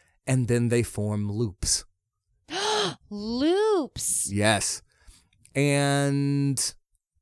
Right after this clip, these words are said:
Speaker 1: the energy, uh, there's something they call the stable scaling solution.
Speaker 2: Ooh.
Speaker 1: And that's the,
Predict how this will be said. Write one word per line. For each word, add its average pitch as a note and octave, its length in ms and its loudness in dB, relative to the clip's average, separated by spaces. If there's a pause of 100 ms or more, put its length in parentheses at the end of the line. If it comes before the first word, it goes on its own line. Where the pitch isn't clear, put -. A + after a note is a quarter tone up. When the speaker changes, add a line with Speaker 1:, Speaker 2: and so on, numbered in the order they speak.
(180)
Speaker 1:
the D3 200 4
energy, E3 1040 2
uh, C3 180 0
there's C#3+ 300 2
something D3 260 0
they C#3 100 0
call C#3 160 2
the A#2+ 180 2
stable D3+ 420 0
scaling D3+ 520 -2
solution. D#3 680 -2 (160)
Speaker 2:
Ooh. E4 300 -2
Speaker 1:
And B2 120 2
that's C3 180 4
the, C3+ 240 -2